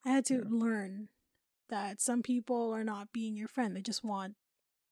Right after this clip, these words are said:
Speaker 1: drama or gossip or something. Um,
Speaker 2: Mm-hmm.
Speaker 1: or have you, have this ever happened to you? Like, someone trying to be your friend, and then you realize they're trying to get you into their,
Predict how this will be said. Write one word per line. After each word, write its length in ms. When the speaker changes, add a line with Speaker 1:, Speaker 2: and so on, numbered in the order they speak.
Speaker 1:
drama 500
or 160
gossip 580
or 60
something. 480
Um, 640
Speaker 2:
Mm-hmm. 300
Speaker 1:
or 580
have 180
you, 60
have 180
this 180
ever 220
happened 300
to 60
you? 200
Like, 120
someone 280
trying 200
to 60
be 100
your 120
friend, 500
and 120
then 120
you 160
realize 420
they're 100
trying 220
to 60
get 140
you 180
into 260
their, 380